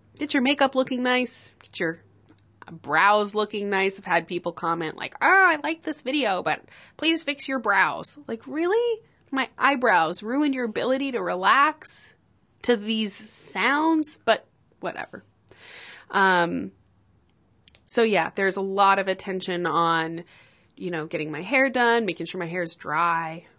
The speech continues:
'cause my hair takes a long time to dry. So sometimes, depending on my day, that can be, like, a little bit of an issue. Um, having really beautiful makeup, doing your nails really nicely. I don't really do any fancy nails. Um,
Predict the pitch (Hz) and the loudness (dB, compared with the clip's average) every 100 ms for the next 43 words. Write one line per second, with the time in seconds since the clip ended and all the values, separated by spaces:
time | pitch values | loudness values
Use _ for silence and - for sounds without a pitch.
0 | _ - 156 160 175 170 165 170 160 151 | _ -18 -14 -6 -4 -4 -6 -4 -2 -2
1 | 156 160 160 156 160 147 151 - 156 165 | -6 -8 -8 -8 -4 -4 -4 -8 -6 -6
2 | 165 165 160 - 160 160 160 165 165 190 | -6 -8 -8 -10 -12 -10 -8 -8 -6 -2
3 | 214 247 233 208 156 190 185 180 165 160 | 2 4 4 2 -2 -4 -4 -4 -4 -6
4 | 165 156 160 156 156 - 226 - 226 220 | -8 -8 -8 -10 -8 -6 -4 -2 -2 -2
5 | 220 - - - - 196 190 175 170 175 | -4 -18 -20 -20 -2 2 4 2 -2 -10
6 | _ _ _ _ _ _ _ - _ _ | _ _ _ _ _ _ _ -20 _ _
7 | - 233 254 262 262 240 240 262 240 220 | -6 -2 0 2 2 0 -4 -4 -2 -2
8 | 220 233 226 - - _ _ _ _ _ | 2 0 0 -4 -20 _ _ _ _ _
9 | _ _ - 220 226 220 190 196 196 196 | _ _ -4 -2 0 0 0 -2 -4 -6
10 | 190 196 190 190 196 196 196 185 180 175 | -6 -6 -6 -6 -6 -6 -6 -6 -6 -8
11 | 175 180 175 175 196 180 185 185 175 170 | -6 -4 -4 -4 -4 -4 -6 -6 -6 -6
12 | 175 180 - - - - - 190 175 170 | -6 -8 -12 -20 -20 -20 -4 2 2 2
13 | 175 | -4